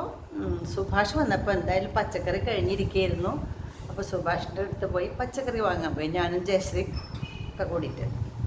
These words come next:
കുറേ തമാശകളൊക്കെ പറയും ആള്. എന്നാലും ഈ ചൂട്ടത്ത് ഇത്രയും ദൂരേക്ക് പച്ചക്കറി കൊണ്ട് വിൽക്കണ അയാളെ സമ്മതിക്കണം അല്ലേ?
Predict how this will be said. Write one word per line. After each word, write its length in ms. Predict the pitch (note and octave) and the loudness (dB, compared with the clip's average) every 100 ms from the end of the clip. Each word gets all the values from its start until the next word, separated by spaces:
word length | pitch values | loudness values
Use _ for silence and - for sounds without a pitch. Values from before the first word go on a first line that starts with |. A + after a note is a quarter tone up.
| - - - - - - - - - - - | -4 -8 -10 -10 -12 -12 -10 -10 -10 -10 0
കുറേ 280 | A#3 B3 B3 | 6 8 8
തമാശകളൊക്കെ 680 | B3+ C#4+ A#3+ A#3+ A3 A3 A#3 | 6 6 6 4 2 2 4
പറയും 400 | A#3+ A3 A3 G#3+ | 4 4 4 4
ആള്. 360 | G3+ G#3+ C#4+ - G3+ | 4 2 0 -4 -4
എന്നാലും 480 | G3 G3 F#3+ A3 A3 | 0 2 2 2 -2
ഈ 80 | - | -4
ചൂട്ടത്ത് 840 | - B3 A3 - F#3+ - G#3+ - - | -4 -4 0 0 0 0 -2 -2 -6
ഇത്രയും 540 | - - F#3+ F#3 G#3 G#3+ | -8 0 2 4 2 2
ദൂരേക്ക് 760 | A#3+ G#3+ F#3+ F#3 - G#3 - - - - - - - - - - - - - - G3+ | 2 4 2 2 2 2 2 -2 -10 -8 -10 -10 -12 -12 -14 -14 -16 -12 -10 -4 -4
പച്ചക്കറി 520 | - E3+ F3 E3 E3+ | -2 -4 0 0 2
കൊണ്ട് 260 | G#3+ G3+ | 0 0
വിൽക്കണ 360 | G#3+ G#3 - E3+ F#3+ - - - E3 | -2 -4 -4 -2 -2 -4 -10 -12 -8
അയാളെ 260 | F3 D#3+ | -4 -4
സമ്മതിക്കണം 580 | E3+ G#3+ G#3 F3+ - D#3+ | -2 -2 0 -2 -2 -4
അല്ലേ? 340 | E3 F#3+ E3+ | 0 0 0